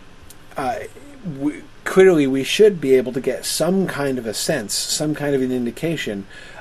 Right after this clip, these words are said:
of how, you know, how we're supposed to be looking at Turin, um, from how he's judged here. And how is he judged here? Very even-handedly, right? On the, you know, he is, what he has done wrong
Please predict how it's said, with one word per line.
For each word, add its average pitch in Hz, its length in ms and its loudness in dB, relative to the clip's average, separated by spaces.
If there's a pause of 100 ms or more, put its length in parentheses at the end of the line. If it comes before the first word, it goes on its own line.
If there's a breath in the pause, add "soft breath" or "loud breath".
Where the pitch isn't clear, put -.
of 113 560 0 (560)
how, 131 640 4 (320)
you 156 140 -2
know, 117 120 -2
how 175 280 2
we're 185 100 8
supposed 175 280 2
to - 40 -8
be 139 120 0
looking 131 280 0
at 117 140 -8
Turin, 107 380 -2 (520 loud breath)
um, 127 200 -2
from 151 220 0
how 127 200 -2
he's 123 240 -6
judged 113 360 -6
here. 143 260 0 (280 loud breath)
And 117 120 -6
how 127 240 0
is 131 160 2
he 147 100 -4
judged 135 380 0
here? 185 320 0 (640 loud breath)
Very 87 400 -8
even-handedly, 135 880 -2 (240)
right? 131 240 -2 (260 loud breath)
On 123 140 -2
the, 113 80 -2 (120)
you 135 120 -2
know, 123 80 0
he 127 300 2
is, 120 260 4 (640 loud breath)
what 156 320 4
he 170 160 0
has 143 240 -2
done 123 300 0
wrong 208 480 4